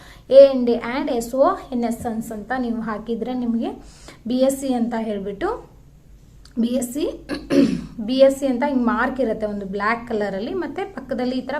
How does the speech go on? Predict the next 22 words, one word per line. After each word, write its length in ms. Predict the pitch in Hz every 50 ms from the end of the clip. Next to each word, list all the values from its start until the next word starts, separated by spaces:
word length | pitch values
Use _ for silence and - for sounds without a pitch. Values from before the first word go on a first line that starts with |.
| 247 220
ಬಿ 80 | 233
ಎಸ್ 220 | 233 233 240 - -
ಚನ್ನಬಸಪ್ಪ 520 | 233 226 214 214 214 214 - 214 - - 202 202 202
and 120 | 202 208 -
ಸನ್ಸ್ 300 | - 226 208 208 - 220
ಅಂತ 200 | 208 190 - 208
ಇರುತ್ತೆ. 480 | 202 202 196 202 196 - 359 440 - - - - - - - - - -
ಅದೇ 280 | 233 226 277 277 277
ಇವ್ರ 160 | 277 262 226
ವೆಬ್ಸೈಟ್. 760 | 226 208 196 - - - 226 202 202 190 - - - - -
ಇದು, 500 | 214 220 214 202 214 208 202 254 233 214
ಮ್, 360 | 196 185 185 185 185 185 185 180 175
ಆ, 260 | 175 170 175 170 - -
ಏನು 580 | 226 240 240 262 294 285 269 220 208 - - 220
Instagram-ಅಲ್ಲಿ 1120 | 254 240 233 - - 269 254 247 226 240 240 240 233 233 226 220 233 285 392 466 466 - - - - - - - - - -
ಏನು 280 | 254 254 262 285 294 294
ಇವ್ರದ್ದು 320 | 277 262 233 214 196 240
ಹೆಸರಿದೆ 840 | 202 226 233 - 262 214 220 208 - 277 359 392 - - - - - -
ಅದು 220 | 240 226 247 254
ಬರುತ್ತೆ 460 | 214 220 220 214 214 214 - - 220
ನಿಮಗೆ 340 | 214 208 202 196 196 190 208
ಬಯೋ. 680 | 196 185 208 196 196 202 214 220 254 349 349 - - -